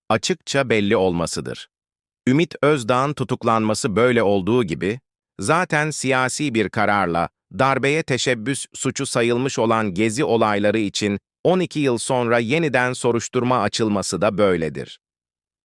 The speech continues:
Tarihimizde vahim hukuk cinayetleri vardır. Fakat Yargıtay'ın bir dairesinin Anayasa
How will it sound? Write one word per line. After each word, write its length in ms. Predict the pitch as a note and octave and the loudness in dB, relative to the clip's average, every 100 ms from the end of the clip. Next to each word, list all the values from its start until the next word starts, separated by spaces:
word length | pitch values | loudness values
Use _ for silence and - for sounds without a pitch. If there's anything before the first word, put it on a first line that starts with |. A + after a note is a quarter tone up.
| _ | _
Tarihimizde 840 | C#3 C3+ C3+ C3+ C3+ A#2 B2 C3 A#2+ _ - | 0 2 2 0 0 0 2 2 0 _ -2
vahim 460 | A2+ B2 C#3+ E3 | 0 0 -2 -4
hukuk 360 | A#2+ B2 C3+ - | -4 -4 -6 -4
cinayetleri 760 | A#2 A2+ G#2+ G#2 - G2 G2 | -2 0 0 -2 0 -2 0
vardır. 480 | F#2+ F#2 D#2+ F2 - _ _ _ | 0 0 -2 -4 -6 _ _ _
Fakat 360 | E3 E3+ D#3 | -2 0 0
Yargıtay'ın 840 | B2+ C#3 C#3 D#3+ C#3+ B2+ A#2 A#2+ | 0 2 0 0 0 2 0 0
bir 260 | A2+ D#3 A#2 | 0 -2 0
dairesinin 760 | B2 A2+ A2+ G#2+ - F#2+ F#2+ A#2+ _ - | 2 2 2 0 -2 -2 -2 -6 _ -2
Anayasa 720 | B2+ D#3+ D#3+ B2 - G#2+ | 2 2 0 0 0 -2